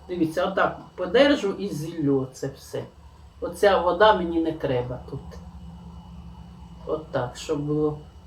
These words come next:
сухіше. Так, злила. Тепер я що добавляю? Яйця. Добавлю. Два яєчка добавлю.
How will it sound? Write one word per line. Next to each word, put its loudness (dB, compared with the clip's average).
сухіше. -2
Так, -4
злила. 0
Тепер 0
я 4
що 2
добавляю? 2
Яйця. 0
Добавлю. 2
Два 4
яєчка 2
добавлю. -4